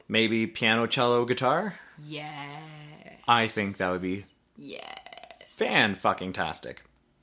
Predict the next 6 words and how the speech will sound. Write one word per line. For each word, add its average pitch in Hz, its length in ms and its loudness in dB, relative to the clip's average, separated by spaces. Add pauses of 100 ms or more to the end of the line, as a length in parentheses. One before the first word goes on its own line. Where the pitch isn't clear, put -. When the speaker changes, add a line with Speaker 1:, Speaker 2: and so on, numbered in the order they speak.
(340)
Speaker 1:
However, 113 460 4 (460)
my 120 240 4
point 104 360 0 (120)
was 104 140 -4
gonna 101 160 -2
be 95 320 -4